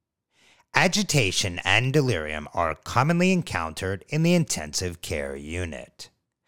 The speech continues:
They are more than just an inconvenience. These conditions can have deleterious effects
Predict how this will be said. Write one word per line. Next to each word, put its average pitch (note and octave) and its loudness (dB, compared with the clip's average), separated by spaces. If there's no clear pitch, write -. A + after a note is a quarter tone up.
They F2 -8
are D#2+ -2
more G#2+ 4
than F#2 -4
just F#2 -4
an F2+ -6
inconvenience. G2+ -2
These C3+ 2
conditions F#3 4
can F#2+ -6
have F2 -2
deleterious D#3 4
effects - -2